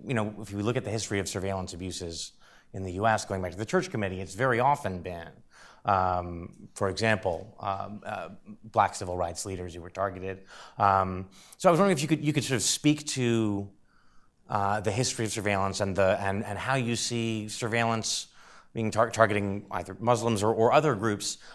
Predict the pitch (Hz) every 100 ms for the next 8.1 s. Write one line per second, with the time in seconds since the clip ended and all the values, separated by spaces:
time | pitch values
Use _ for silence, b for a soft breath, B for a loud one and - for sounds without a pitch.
0 | B 107 104 101 101 101 104 - _ _
1 | _ - - 95 117 127 139 131 131 127
2 | 123 120 110 113 127 127 123 123 113 -
3 | - 175 156 107 90 85 80 76 - B
4 | B - 101 95 - - 110 104 101 -
5 | 107 101 101 98 101 95 95 92 90 92
6 | 101 104 85 80 80 b b - 135 -
7 | 87 82 78 80 78 80 76 73 73 73
8 | 76